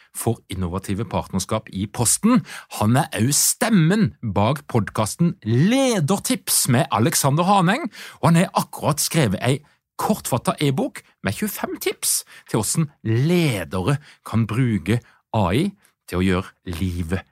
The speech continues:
lettere for seg selv og få mer tid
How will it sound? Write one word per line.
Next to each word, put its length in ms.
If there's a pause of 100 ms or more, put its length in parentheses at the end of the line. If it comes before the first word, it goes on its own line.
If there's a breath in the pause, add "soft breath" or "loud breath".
lettere 760 (260 soft breath)
for 160
seg 160
selv 320
og 140
få 180
mer 480
tid 380